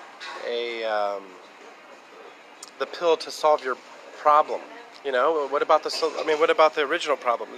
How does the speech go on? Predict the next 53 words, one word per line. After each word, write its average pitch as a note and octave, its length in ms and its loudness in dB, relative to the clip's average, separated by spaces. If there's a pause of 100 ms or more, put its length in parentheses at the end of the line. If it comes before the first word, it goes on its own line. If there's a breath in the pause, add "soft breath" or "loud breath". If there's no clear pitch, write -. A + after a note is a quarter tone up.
(100)
You D#3+ 80 -6
know, E3 100 4
the, D3+ 120 0
the, C#3+ 240 -8
I - 20 -8
mean, D#3 140 -4
they, D#3 120 0 (440 loud breath)
they F#3 40 2
don't F#3+ 140 4
find F3 280 4
the C#3 80 -2
cause D3+ 420 4
of A#2+ 120 -2
it. G#2+ 200 -2
You C3+ 60 -4
know C#3 80 2
what D3 60 2
I - 20 2
mean? D3+ 120 4
They D3+ 80 4
just, C#3 260 -4 (400 loud breath)
whatever D3 240 2
your C#3+ 160 4
symptoms C#3+ 500 -4
are, C3 160 8
they C3+ 80 0
just B2+ 160 -8
give C#3 80 -8
you C3+ 80 -2
a - 20 0
pill C#3 200 -4
for - 160 -4
that. A#2 280 4 (760 loud breath)
And, C3 260 -2
uh, B2 380 4 (720)
so, D#3+ 320 -4
and D#3 80 -12 (100)
anyhow, C#3 320 2 (560 loud breath)
let E3 80 -4
me D#3+ 60 -2
just C#3+ 160 -6
get C3+ 100 -2
back A#2+ 200 4
to A#2 60 -14
this A2+ 220 -4
because A#2 320 -8
I, A#2+ 60 2
I'm A#2 240 -2
a - 20 -10
firm D#3 260 2
believer B2+ 380 -2
in A#2 80 -4
this. A#2 340 -4